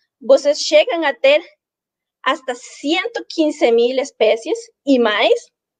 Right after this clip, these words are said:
só de espécies de animais. O Brasil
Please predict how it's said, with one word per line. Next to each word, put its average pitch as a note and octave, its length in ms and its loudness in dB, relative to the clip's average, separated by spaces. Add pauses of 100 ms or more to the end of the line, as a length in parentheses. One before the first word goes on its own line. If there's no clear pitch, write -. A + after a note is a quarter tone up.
(420)
só F4 420 0
de F4 80 -8
espécies D#4+ 500 -2
de C#4+ 80 -2
animais. C4+ 640 -8 (600)
O C#4 160 0
Brasil C#4+ 640 -4